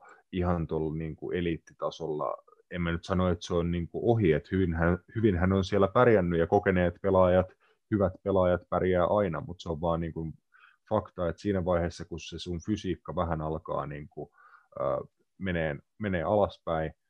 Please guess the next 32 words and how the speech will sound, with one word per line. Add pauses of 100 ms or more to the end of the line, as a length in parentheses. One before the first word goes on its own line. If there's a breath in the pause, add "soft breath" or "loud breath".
(220)
niin (640)
se
on
paha
juttu
tolla
tasolla,
just
noita
Neymareita
ja
Mbappeja
va-, (100)
vastaan.
Si-,
se
vaatii,
että
siellä
on
niinku
nuoria (380 loud breath)
huippu-urheilijoita
siellä
toppariosastolla,
jotka
on
vielä
sit
tosi
hyviä
jalkapalloilijoita